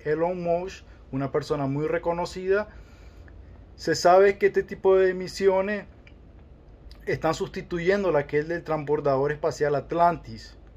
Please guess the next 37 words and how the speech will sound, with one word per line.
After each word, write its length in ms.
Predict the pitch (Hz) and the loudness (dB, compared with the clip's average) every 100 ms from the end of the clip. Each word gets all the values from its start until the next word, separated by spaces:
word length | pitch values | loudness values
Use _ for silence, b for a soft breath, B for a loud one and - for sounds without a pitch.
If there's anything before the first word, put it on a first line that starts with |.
| - - | -18 -10
que 100 | 127 | -4
sabemos 400 | 135 131 147 147 | -2 -2 -2 -2
que 120 | 156 | 0
se 100 | 151 | 0
ha 40 | |
descontinuado 640 | 151 151 160 170 160 165 170 | -2 -4 -8 -6 -4 0 2
desde 280 | 156 139 131 | 2 2 -2
dos 200 | 127 127 | -2 -2
mil 280 | 143 160 | -4 -2
once. 440 | 170 202 185 143 - b b b b b - | 0 0 -2 -8 -12 b b b b b -6
¿Qué, 200 | 240 - - - - - | -4 -6 -18 -20 -12 2
cuál 180 | 190 | 6
es 60 | 214 | 6
el 60 | 214 | 4
objetivo 380 | 185 190 196 | 2 -2 2
de 60 | 202 | 2
este 100 | 196 | 2
tipo 240 | 196 196 | -2 -2
de 60 | 196 | -2
misiones? 560 | 190 - 220 208 147 107 - - - | -2 -2 0 0 -2 -8 -14 -20 -6
Del 200 | 135 131 | -4 -2
Green 220 | 147 185 | -4 -6
seis, 400 | - 185 208 180 | -4 2 2 2
que 80 | 139 | -2
fue 180 | - 156 | -4 -2
un 140 | 165 | -2
éxito 400 | 180 - 202 180 | -4 -6 -4 -4
totalmente 640 | 143 - 151 165 160 175 | -4 -4 -4 -6 -6 -4
único. 540 | 170 214 208 147 127 117 b b b b b b b b - 139 | -2 -2 -4 -10 -12 -14 b b b b b b b b -18 0
Ya 360 | 143 143 156 160 | 4 6 6 4
se 220 | 170 160 | 0 -2
confirmó 640 | 170 - 156 151 147 165 | -2 -2 0 2 2 2
totalmente. 720 | 170 151 156 165 202 196 127 - b b b - - - - - - - - - - | 0 0 0 0 -4 -4 -10 -12 b b b -20 -20 -20 -20 -20 -20 -20 -20 -20 4
¿Qué 120 | 202 | 6
es 60 | 220 | 8
lo 100 | 220 | 6
novedoso 880 | 226 196 185 196 202 214 208 208 | 6 8 8 8 6 4 2 2